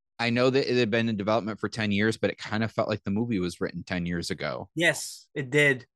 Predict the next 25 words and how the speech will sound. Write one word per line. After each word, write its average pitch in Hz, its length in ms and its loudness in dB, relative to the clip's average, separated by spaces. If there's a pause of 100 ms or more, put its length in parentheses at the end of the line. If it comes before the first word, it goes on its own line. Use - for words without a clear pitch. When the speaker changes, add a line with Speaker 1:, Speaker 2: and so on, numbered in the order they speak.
(100)
Speaker 2:
It 120 140 -6
did. 123 320 2 (280)
From 135 160 0
the, 131 80 0
like, 131 220 2
a 131 40 0
nineties 123 640 0
or 117 100 0
early 123 320 2
two 120 160 -6
thousands. 110 760 -2 (160)
Yeah. 120 220 2
Speaker 1:
Yeah. 98 360 0
Everything 139 400 2
from 123 200 0
a 98 60 2
fake - 300 -2
country 117 840 2
to 90 580 -2
just, - 400 -4
it's 92 180 -6
very 107 260 2
formulaic 98 680 0 (100)
to, 101 120 0
like, 95 160 0